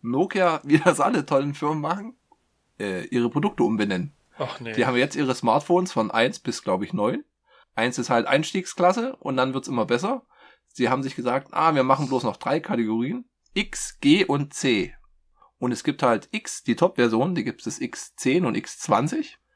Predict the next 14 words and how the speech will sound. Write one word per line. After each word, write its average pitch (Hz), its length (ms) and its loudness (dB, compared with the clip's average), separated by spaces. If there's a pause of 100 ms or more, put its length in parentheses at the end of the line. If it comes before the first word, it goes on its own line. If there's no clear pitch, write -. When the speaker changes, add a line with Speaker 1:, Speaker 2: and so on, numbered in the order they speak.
(300)
Speaker 1:
Dann 107 120 -6
gibt's 113 160 -6
das - 200 -6
G 139 240 4
zehn 151 260 4
und 107 120 0
G 151 180 2
zwanzig 147 640 -4 (120)
und - 160 -6 (180)
C 143 280 2
zehn 131 360 0
und - 340 -6
C 120 300 2
zwanzig. - 580 -6